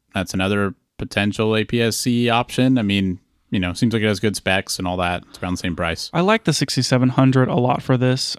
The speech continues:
Speaker 2: I know that it's, it's more than the S twenty, but depending upon where your growth path is, getting into Sony, especially if, like, you can buy full frame lenses for it and kinda, like,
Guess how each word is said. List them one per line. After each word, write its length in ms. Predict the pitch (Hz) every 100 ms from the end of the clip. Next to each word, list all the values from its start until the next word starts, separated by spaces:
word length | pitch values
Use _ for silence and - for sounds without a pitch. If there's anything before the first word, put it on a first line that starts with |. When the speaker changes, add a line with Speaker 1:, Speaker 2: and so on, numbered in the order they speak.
| -
Speaker 2:
I 40 |
know 160 | 135 135
that 140 | 135
it's, 300 | 123 - - -
it's 120 | 131
more 400 | 127 123 123 131
than 120 | 131
the 160 | 131 180
S 160 | 135
twenty, 540 | - - 120 123 143 151 -
but 300 | 123 113 - _
depending 320 | - 131 135 135
upon 440 | 127 127 120 120
where 220 | 123 135
your 140 | 131 127
growth 320 | 135 120 -
path 420 | 120 117 113 _ _ -
is, 500 | 127 123 147 208 - _ _ _
getting 220 | 147 147 147
into 680 | 135 131 131 123 120 123 - _ _ _ _ - - _ -
Sony, 640 | - 160 143 127 120 123 _ _ -
especially 360 | 143 156 147
if, 60 | 131
like, 160 | 123 -
you 60 |
can 220 | 127 - -
buy 320 | 135 127 120 117 _
full 160 | - 127
frame 260 | - 123
lenses 320 | 117 127 139 131
for 300 | - 143 143
it 80 |
and 100 | 147
kinda, 180 | 127 117
like, 180 | 117 127